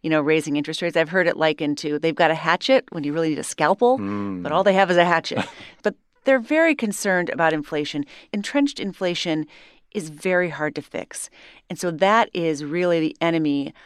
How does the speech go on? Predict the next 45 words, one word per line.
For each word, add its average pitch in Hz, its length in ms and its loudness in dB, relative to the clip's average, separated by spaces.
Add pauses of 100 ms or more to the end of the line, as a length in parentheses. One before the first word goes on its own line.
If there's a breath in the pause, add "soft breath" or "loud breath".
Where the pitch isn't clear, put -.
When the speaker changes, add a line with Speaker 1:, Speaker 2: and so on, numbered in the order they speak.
(280 soft breath)
Speaker 1:
of 131 180 -8
growth. 160 640 -2 (400 soft breath)
It's - 220 -10 (160)
the 175 260 -6
enemy 214 540 0
of, 156 480 -2 (160)
uh, 156 100 -4 (100)
of 156 200 -6
really 175 440 0 (400 soft breath)
raising 170 420 0
standards 156 400 0
of 135 100 -6
living 208 360 0
in 233 80 0
this 233 120 -4
country. 247 320 -2
So 180 300 2 (300 soft breath)
they're 165 160 -2
really 202 240 4
trying 170 280 -2
to 151 60 0
Speaker 2:
Like 143 80 2
Speaker 1:
get 143 100 2
Speaker 2:
you're 139 80 4
saying, 151 280 2
it's 127 200 -2
not 120 360 0
just 117 500 0
like 107 400 0
I'm 107 180 -4
paying 107 420 -2 (160)
more 107 220 0
for 113 160 0
eggs 98 300 0
at 101 80 -4
the - 80 -10
grocery 107 460 0
store 113 360 2
a 107 60 0
few 117 240 0
weeks. 113 300 -2
Like 104 200 0
it, 123 160 -6
it 135 140 -2
has 120 420 -2